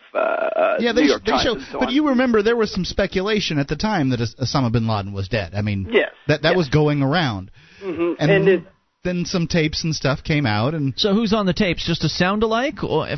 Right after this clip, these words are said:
Speaker 3: from Al Qaeda, or are you,
Speaker 1: Well,
Speaker 3: are you in the
Speaker 1: I mean,
Speaker 3: C I A
Speaker 1: I'm
Speaker 3: camp?
Speaker 1: not, I'm, I'm more. I cons-, I would like to, to stay conservative on those issues. I mean, you could look at the tapes and see what other people have to say and make your own decisions on the matter.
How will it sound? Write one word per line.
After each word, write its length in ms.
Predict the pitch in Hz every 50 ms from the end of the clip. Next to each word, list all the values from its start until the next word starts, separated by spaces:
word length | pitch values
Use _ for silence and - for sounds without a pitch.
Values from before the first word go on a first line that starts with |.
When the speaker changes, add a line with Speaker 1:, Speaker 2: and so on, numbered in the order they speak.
| - -
Speaker 3:
from 240 | 170 165 160 151
Al 200 | 151 147 151 151
Qaeda, 500 | - - 180 170 180 185 247 269 294 285
or 320 | 208 160 147 147 147 143 143
are 20 |
you, 200 | 147 139 139 208
Speaker 1:
Well, 160 | 311 277 240 208
Speaker 3:
are 80 | 139
you 180 | 147 147 156 160
in 100 | 156 151
the 60 | 147 143
Speaker 1:
I 20 |
mean, 60 | 143 -
Speaker 3:
C 140 | - - 180
I 140 | 156 147 147
A 80 | - -
Speaker 1:
I'm 160 | 294 285 277
Speaker 3:
camp? 260 | 277 262 247 220 -
Speaker 1:
not, 60 | - 247
I'm, 160 | 269 277 269 -
I'm 160 | - 277 285 277
more. 320 | 262 254 247 240 220 202
I 180 | - 214 240 233
cons-, 220 | - - 220 196 - - - -
I 100 | 202 220
would 160 | 226 208 190 147
like 260 | 139 143 139 139 -
to, 200 | - 139 127 120 - - 127 139 135 _ - -
to 80 | 151 139 -
stay 180 | - 165 151 143
conservative 680 | 143 151 143 127 - - - 143 190 170 165 175 160 180
on 160 | 185 190 190
those 200 | 180 180 175 180
issues. 440 | 180 185 - - 202 208 196 170 160
I 60 | 139
mean, 180 | 135 139 139
you 80 | 143 151
could 160 | - 156 139
look 160 | 135 139 -
at 60 | 131 -
the 60 | 123
tapes 340 | - - 143 135 135 135 -
and 140 | - 131 127 -
see 60 | -
what 160 | 131 131 123
other 120 | 131 123 127
people 240 | - - - 131 123
have 100 | - -
to 80 | - - -
say 160 | 131 135 143
and 80 | 139 131
make 180 | 131 127 -
your 120 | 127 120 127
own 100 | 143 139
decisions 500 | 127 127 - 156 151 147 156 135 123 -
on 160 | - - -
the 60 | -
matter. 340 | - - - - - - -